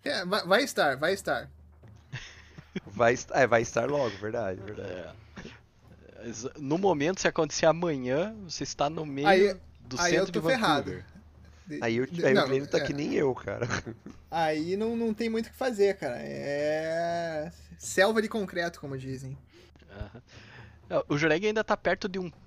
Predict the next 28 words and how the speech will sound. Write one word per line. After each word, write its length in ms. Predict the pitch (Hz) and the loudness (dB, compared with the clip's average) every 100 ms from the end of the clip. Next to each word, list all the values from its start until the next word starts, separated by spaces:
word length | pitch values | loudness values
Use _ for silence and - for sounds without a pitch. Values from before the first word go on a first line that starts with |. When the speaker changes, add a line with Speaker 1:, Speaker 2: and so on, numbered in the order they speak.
| - | -10
Speaker 3:
de 120 | 127 | -6
dois 340 | 120 160 240 | 0 0 0
parques 540 | - 107 143 220 - 120 | 0 2 2 -2 -6 -6
ali, 260 | 110 143 | -4 -6
né, 340 | 165 135 135 127 - | -4 -4 -6 -8 -12
Jureg? 240 | 101 92 95 - - | -14 -14 -16 -20 -18
Não 200 | 104 107 | -12 -6
vou 240 | 117 120 107 | -2 0 -2
falar 680 | - 104 104 98 95 87 92 - | -4 -4 -4 -8 -12 -14 -18 -16
Speaker 2:
Nossa, 500 | 135 156 226 254 269 | -6 -2 0 0 -2
Speaker 3:
Ah, 40 | - | 0
Speaker 2:
cara, 200 | 190 151 | 0 0
é 40 | |
Speaker 3:
parque 340 | 143 330 - 247 | 6 8 8 6
Speaker 2:
verdade. 20 | |
Speaker 3:
não, 120 | 220 | 6
Speaker 2:
Eu 40 | 185 | 6
Speaker 3:
né? 120 | 170 | 6
Speaker 2:
podia 200 | 147 147 | 6 6
Speaker 3:
É, 80 | 143 | 2
é 180 | 208 220 | 0 4
uma 60 | 190 | 6
Speaker 2:
invadir 220 | 220 151 | 6 8
Speaker 3:
praça. 400 | - 110 113 110 | 8 8 4 -4
Speaker 2:
o 100 | 113 | -8
Speaker 3:
São 300 | - - | -10 -8
Speaker 2:
É, 20 | |
eu, 40 | 131 | -8